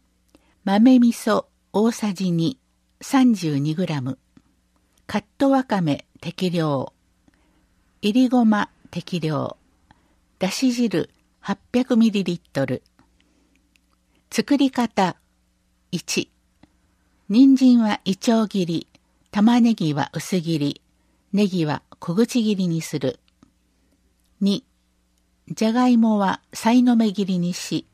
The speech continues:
水にさらす。三、鍋にだし汁を入れ、人参、玉ねぎ、じゃがいもを入れて煮る。四、三に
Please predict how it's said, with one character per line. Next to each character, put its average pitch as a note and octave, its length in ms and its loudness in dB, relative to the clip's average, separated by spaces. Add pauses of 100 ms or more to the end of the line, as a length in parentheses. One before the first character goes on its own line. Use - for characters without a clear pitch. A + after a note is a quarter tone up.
(120)
水 E3 260 -4
に G#3 160 0
さ F3+ 160 -8
ら C#3+ 140 -8
す。 - 300 -14 (1300)
三、 G3 380 -4 (720)
鍋 A#3+ 400 0
に C#3+ 300 0
だ F3 140 -6
し C4 180 0
汁 A3 300 0
を D3 80 -2
入 C3+ 140 -4
れ、 C3+ 220 -6 (680)
人 A3+ 340 4
参、 F#3 340 -4 (220)
玉 G#3+ 320 2
ね G3+ 180 0
ぎ、 C#3+ 240 -6 (160)
じ D#3+ 140 -4
ゃ F#3 40 -2
が A3 160 0
い A3 120 2
も F#3 260 2
を E3+ 160 -2
入 D#3 180 -6
れ E3 60 -4
て D#3+ 160 -8
煮 C#3+ 160 -4
る。 C3 200 -10 (1400)
四、 F#3+ 280 0 (840)
三 A#3+ 380 2
に G#3+ 220 -2